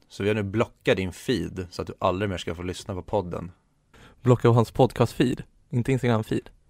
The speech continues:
Speaker 1: Nej, jag har gått in och, och blockat så att han inte ska kunna lyssna på ett avsnitt igen, för att jag tycker inte om när folk tillrättavisar mig.
Speaker 2: Tänk vad hemskt om det hade varit så. Att, att vi blev arga när folk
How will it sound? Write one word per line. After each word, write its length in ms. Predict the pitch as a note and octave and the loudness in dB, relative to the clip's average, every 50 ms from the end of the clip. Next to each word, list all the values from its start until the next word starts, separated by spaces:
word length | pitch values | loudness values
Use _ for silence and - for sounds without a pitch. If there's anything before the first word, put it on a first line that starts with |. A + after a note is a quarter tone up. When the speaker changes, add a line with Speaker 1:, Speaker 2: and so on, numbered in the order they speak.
| _ _ _ | _ _ _
Speaker 1:
Nej, 180 | C3 C3 A#2 | -2 0 2
jag 80 | G2 F#2+ | 2 2
har 360 | F#2+ F#2+ F#2+ F#2 F#2 F#2 F2+ | 2 2 2 2 0 -2 -4
gått 180 | F#2 G2+ G2 - | -4 -6 -2 -2
in 140 | A2+ G2 | -2 -2
och, 160 | F#2 F#2 E2+ - | -2 -2 -4 -4
och 120 | F#2+ F#2+ | -4 -4
blockat 360 | F2+ G#2+ G2+ - - G#2 G2 | -2 -4 -4 -2 -4 -6 -4
så 60 | - | -4
att 80 | F2+ - | -6 -6
han 320 | - F#2 F2 E2+ F2 F2+ - | -6 -6 -6 -8 -10 -12 -10
inte 260 | - F#2+ F2+ - - | -10 -10 -10 -10 -10
ska 120 | - G2 | -10 -8
kunna 180 | E2+ - F#2+ F2 | -6 -4 -4 -4
lyssna 320 | F2 F#2+ - - - G#2+ | -4 -6 -8 -8 -8 -8
på 100 | F#2 F2+ | -8 -6
ett 100 | E2+ - | -4 -2
avsnitt 400 | G2 F#2 F2+ - - G#2+ G2 - | -2 -2 -2 -4 -6 -10 -10 -8
igen, 200 | - E2 E2 E2 E2+ _ | -8 -8 -8 -10 -12 _
för 260 | _ _ - F2 E2+ | _ _ -6 -4 -4
att 360 | E2+ E2 E2+ - _ _ - | -4 -4 -6 -10 _ _ -12
jag 320 | - F2+ F#2 F2+ E2+ E2 - | -8 -6 -4 -4 -6 -8 -10
tycker 260 | - F2+ - - F2 | -14 -12 -10 -10 -10
inte 180 | E2+ E2+ - F2 | -10 -8 -6 -6
om 360 | F2+ F#2 F2 E2 D#2+ D#2+ D#2+ - | -4 -4 -6 -8 -10 -12 -14 -12
när 200 | - F2+ E2+ E2 | -10 -8 -8 -8
folk 600 | E2 - - F2 E2+ E2 - _ _ - - - _ _ | -8 -6 -8 -8 -8 -10 -14 _ _ -20 -20 -20 _ _
tillrättavisar 680 | - G2 F#2 F#2+ - - F2+ A2+ D3 C3+ - F2+ - - - _ - - - - - - - - - - - - - _ _ _ _ _ _ | -6 -6 -6 -6 -6 -2 0 0 0 0 -2 -4 -6 -6 -12 _ -20 -20 -20 -20 -20 -20 -20 -20 -20 -20 -20 -20 -20 _ _ _ _ _ _
mig. 360 | A2+ A2+ G#2 E2 D2 C#2 - - - _ _ _ _ _ _ _ _ _ _ - - - | 2 2 2 2 0 -4 -10 -16 -20 _ _ _ _ _ _ _ _ _ _ -20 -18 -2
Speaker 2:
Tänk 220 | - - D#3 F3 D#3 | 2 4 4 4 4
vad 100 | C3+ A#2+ | 4 6
hemskt 280 | C#3 E3+ D3+ B2 - | 6 6 6 4 2
om 80 | - A2+ | 4 4
det 60 | A2+ | 6
hade 140 | G#2 G#2 A2 | 6 6 6
varit 220 | A#2+ C3 B2 - | 4 2 0 -2
så. 200 | - - - C3 - _ _ | -6 -8 -8 -10 -12 _ _
Att, 240 | - A#2+ G#2+ - - | -4 -4 -4 -2 -2
att 80 | - | 0
vi 160 | A2 G#2+ A2 G#2+ | 2 2 2 4
blev 240 | G2 A2 G#2 G2 - - _ _ - _ _ | 4 4 4 4 2 -2 _ _ -20 _ _
arga 340 | - A#2 G#2+ A2 A#2 B2+ A#2 | 0 2 4 4 4 6 6
när 100 | G#2 G2+ | 4 4
folk 380 | - - A2+ G#2 G2+ - - | 4 2 0 0 0 -6 -14